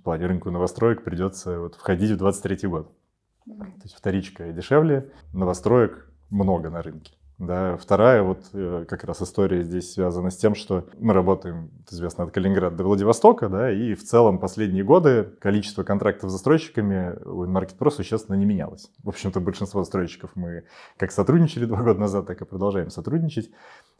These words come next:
Speaker 1: И количество ассортимента, то есть одновременно доступных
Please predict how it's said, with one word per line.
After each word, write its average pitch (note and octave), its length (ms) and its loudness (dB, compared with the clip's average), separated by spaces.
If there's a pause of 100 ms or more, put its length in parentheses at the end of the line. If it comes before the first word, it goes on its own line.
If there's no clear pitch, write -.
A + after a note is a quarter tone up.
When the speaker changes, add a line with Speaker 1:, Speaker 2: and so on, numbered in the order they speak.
Speaker 1:
И F#2 380 2
количество G#2+ 520 2
ассортимента, A2+ 720 2
то - 120 -8
есть - 300 -10 (300)
одновременно G2 720 4
доступных F2+ 640 -8